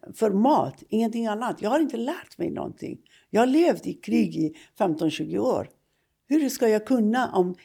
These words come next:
jämställdhet? Hur ska jag kunna om samtyckeslagen? Vi diskuterar jättemycket samtyckeslagen i våran grupp faktiskt. De förstår inte. De har växt upp med någonting som heter taklif. Att din plikt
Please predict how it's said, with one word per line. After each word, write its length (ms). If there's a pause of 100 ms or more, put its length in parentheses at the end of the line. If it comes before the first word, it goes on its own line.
jämställdhet? 1160 (160)
Hur 120
ska 240
jag 140
kunna 340
om 120
samtyckeslagen? 1300 (160)
Vi 120
diskuterar 580
jättemycket 720
samtyckeslagen 840 (240)
i 80
våran 360
grupp 380
faktiskt. 500 (800)
De 140
förstår 420
inte. 340 (220)
De 120
har 140
växt 340
upp 260
med 160
någonting 340
som 140
heter 220
taklif. 520 (340)
Att 200
din 280
plikt 460